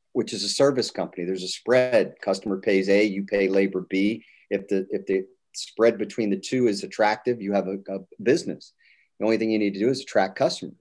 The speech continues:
I mean, business is three things. Attract customers, <laughs> okay? Very, very, attract customers, sell customers, get them to say yes,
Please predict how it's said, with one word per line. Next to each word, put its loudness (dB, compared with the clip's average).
I -10
mean, -2
business -2
is -8
three -2
things. -6
Attract 2
customers, -2
<laughs> -12
okay? 0
Very, 2
very, 8
attract 6
customers, 2
sell 6
customers, 2
get 2
them 4
to 0
say 2
yes, 4